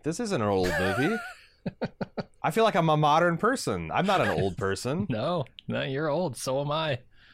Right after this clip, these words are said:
Speaker 2: happens to the
Speaker 1: Uh,
Speaker 2: best of us.
Speaker 1: yeah, I love this film. I'm glad we have it in our archive. It was way back in our archive. We, uh, released this movie well over six years ago.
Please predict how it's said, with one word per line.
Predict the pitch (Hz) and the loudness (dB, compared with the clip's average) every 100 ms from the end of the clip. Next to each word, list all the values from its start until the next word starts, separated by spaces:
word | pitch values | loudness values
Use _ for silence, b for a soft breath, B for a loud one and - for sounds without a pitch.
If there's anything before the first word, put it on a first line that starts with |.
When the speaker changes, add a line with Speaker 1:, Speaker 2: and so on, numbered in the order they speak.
| b b - | b b -8
Speaker 2:
happens | 120 131 135 135 | 0 4 6 6
to | 131 | 6
the | 131 | 6
Speaker 1:
Uh, | 131 | 6
Speaker 2:
best | 120 - | 4 0
of | 98 | -6
us. | 90 - _ _ _ _ _ _ - | -6 -10 _ _ _ _ _ _ -8
Speaker 1:
yeah, | 131 190 190 | 2 4 6
I | 147 | 4
love | 127 151 226 196 | 4 2 2 0
this | 185 | -2
film. | - 135 123 123 123 - | 0 2 2 2 0 -4
I'm | 117 | -2
glad | 117 143 175 | 2 2 2
we | 160 | 2
have | 147 | 2
it | 139 | 2
in | |
our | 113 - | 2 2
archive. | 123 - 95 104 | 2 2 0 0
It | |
was | 131 | -2
way | 107 117 127 131 | 0 4 4 4
back | 117 110 107 | 2 0 2
in | |
our | 98 | 0
archive. | 104 - 85 82 | 0 0 -2 -2
We, | 98 98 95 95 | -2 -2 -2 0
uh, | 90 90 87 | 0 2 0
released | 87 98 107 - | -2 -4 -4 -4
this | 107 - | -8 -6
movie | 104 92 90 90 | -6 -4 -4 -4
well | 82 104 107 | -2 0 0
over | 92 | -2
six | 87 95 - | -6 -8 -8
years | 92 90 | -8 -8
ago. | 82 80 78 78 | -8 -6 -4 -4